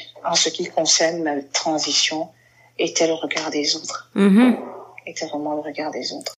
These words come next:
Speaker 1: J'étais, j'étais toujours en train de me dire, est-ce que c'est le bon choix ? Ok. Si c'est le bon choix, est-ce que tu es heureuse ? Ok. Si tu es heureuse, ok. Mais à chaque fois, il y avait des gens qui disaient, euh, qui se, je me disais toujours que peut-être quand on nous voit nous deux, ça,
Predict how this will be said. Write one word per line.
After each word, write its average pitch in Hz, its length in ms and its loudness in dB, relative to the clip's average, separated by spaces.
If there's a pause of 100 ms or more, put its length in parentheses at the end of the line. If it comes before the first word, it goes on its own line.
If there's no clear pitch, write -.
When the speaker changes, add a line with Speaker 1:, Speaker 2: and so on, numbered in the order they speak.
(180)
Speaker 1:
J'étais, - 220 4
j'étais 175 240 4
toujours 170 200 2
en 165 40 2
train 160 160 2
de 160 60 2
me 156 100 4
dire, 160 200 0 (440)
est-ce 165 160 2
que 156 100 -2
c'est 151 200 2
le 135 80 -10
bon - 140 -12
choix ? - 260 2 (300)
Ok. - 220 -4 (600)
Si - 180 -2
c'est 180 160 2
le 170 80 -2
bon 156 140 -2
choix, 160 300 0 (360)
est-ce 147 160 2
que - 100 -2
tu 165 220 2
es - 20 -4
heureuse ? 151 500 -6 (720)
Ok. - 220 -6
Si - 180 -2
tu - 120 -2
es - 20 -2
heureuse, 170 260 -2
ok. 180 180 -6 (880)
Mais 165 300 0 (160)
à 160 100 2
chaque 202 240 4
fois, 196 800 4 (440)
il 170 80 4
y - 20 4
avait 160 200 2
des 160 120 2
gens 180 220 2
qui 185 140 -8
disaient, 175 500 0 (1000)
euh, 160 140 4
qui - 160 -2
se, 160 300 2
je 165 140 2
me 170 120 -2
disais 214 260 0
toujours 214 580 0
que 180 280 2
peut-être 185 440 -2
quand 180 300 -4
on 175 60 0
nous 170 160 -2
voit 160 240 0
nous 156 180 -2
deux, 170 420 2
ça, - 320 2